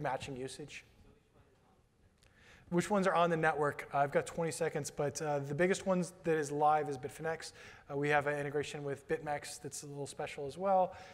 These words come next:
We have, um, and then about six or seven other exchanges that are, that are, like, i-, ready to go live very soon. And there's, uh, about thirty-five different exchanges that are members of the network and in different processes of, uh, uh, integration.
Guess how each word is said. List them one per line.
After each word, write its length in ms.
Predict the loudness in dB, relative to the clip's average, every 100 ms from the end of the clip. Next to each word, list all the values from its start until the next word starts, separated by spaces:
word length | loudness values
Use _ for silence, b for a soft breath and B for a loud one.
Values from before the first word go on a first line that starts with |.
| B -8
We 200 | -2 4
have, 340 | 6 4 2
um, 540 | 0 0 -2 -4 -8 -12 -14 -8
and 160 | -6
then 120 | -6
about 300 | -2 -2 -2 -8 -14
six 380 | -12 -10 -10
or 20 | -8
seven 260 | -6 -4
other 140 | -4 -4
exchanges 500 | -6 -10 -8 -10 -8
that 120 | -4
are, 240 | -2 -2 -6
that 80 | -6
are, 140 | -4
like, 200 | -4 -6 -10
i-, 80 | -14 -14 -6
ready 220 | 0 2
to 100 | 2
go 80 | 0
live 140 | 0 0
very 160 | -4
soon. 320 | -6 -6 -4 -6 B B B -8
And 120 | -4
there's, 160 | -2 0
uh, 380 | 2 2 0 -4 -6
about 340 | -4 -4 -4
thirty-five 880 | -2 -2 -4 -8 -12 -12 -4 -4 -4
different 240 | -8 -10
exchanges 360 | -8 -6 -8 -12 -18 -12
that 120 | -6
are 40 | -2
members 320 | 2 2 0
of 40 |
the 80 | -2
network 320 | -2 -4 -4
and 120 | -6 -8
in 60 |
different 280 | -8 -10 -10
processes 520 | -8 -8 -12 -16 -14
of, 140 | -14 -14 -16
uh, 800 | -16 -16 -16 -16 -20 -20 -20 -18
uh, 140 | -16 -12
integration. 400 | -10 -8 -8 -10